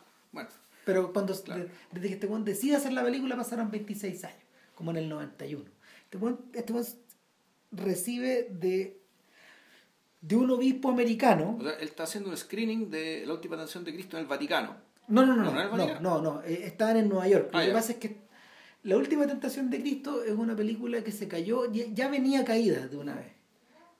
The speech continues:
Speaker 2: El acuerdo, el acuerdo iba a ser, eh,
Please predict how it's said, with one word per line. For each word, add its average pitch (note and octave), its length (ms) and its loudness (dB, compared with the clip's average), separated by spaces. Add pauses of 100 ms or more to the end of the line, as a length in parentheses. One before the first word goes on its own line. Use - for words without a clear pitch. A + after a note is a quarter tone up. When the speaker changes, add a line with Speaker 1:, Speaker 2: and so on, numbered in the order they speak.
Speaker 2:
El E3 140 4
acuerdo, B3 460 2
el F#3 140 -2
acuerdo A3+ 380 -2
iba A#3+ 180 -2
a G3+ 40 -4
ser, A#3 320 -2 (200)
eh, F3 520 -2